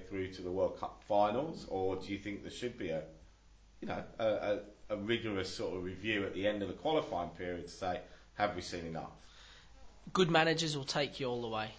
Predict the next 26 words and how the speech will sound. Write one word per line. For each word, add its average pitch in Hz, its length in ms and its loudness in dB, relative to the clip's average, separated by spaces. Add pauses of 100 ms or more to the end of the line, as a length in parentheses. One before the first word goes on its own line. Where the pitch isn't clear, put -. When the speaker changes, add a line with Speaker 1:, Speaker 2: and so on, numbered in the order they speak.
Speaker 2:
You 135 100 -10
know, 123 120 -2
I'm, 120 340 -4
I'm 123 220 -4
with, 117 200 -6
I'm 123 200 -6
with 123 200 -12
Kev 117 220 -4
here. 120 340 -4
If, - 260 -6
um, 117 200 -2 (380)
if 139 120 -4
he's 160 300 4
able 143 380 2 (180)
to 135 240 0
qualify, 143 680 2
he's 170 460 -2
able 131 340 0
to - 180 -4
compete 123 520 -4 (140)
in, 123 300 -8
in 131 180 -4
the 120 80 -4
World 117 300 -4
Cup, - 240 -8
definitely. 107 460 -8